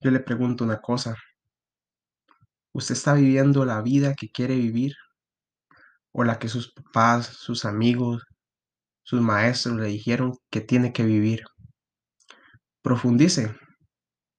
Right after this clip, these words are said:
cuestione, mire para adentro,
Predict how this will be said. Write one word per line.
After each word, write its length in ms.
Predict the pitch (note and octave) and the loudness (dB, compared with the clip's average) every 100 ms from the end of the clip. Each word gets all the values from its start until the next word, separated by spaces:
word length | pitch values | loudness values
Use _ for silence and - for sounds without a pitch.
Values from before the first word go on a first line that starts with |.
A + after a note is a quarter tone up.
| _ _ _ | _ _ _
cuestione, 760 | - A2+ - - C3 C3+ A#2 - _ _ _ _ _ _ - - _ - | 0 0 2 4 6 6 4 -2 _ _ _ _ _ _ -20 -20 _ 0
mire 280 | B2+ B2+ B2+ | 6 6 6
para 260 | A2+ G#2+ | 4 4
adentro, 440 | A2 B2 B2+ - | 4 4 0 -4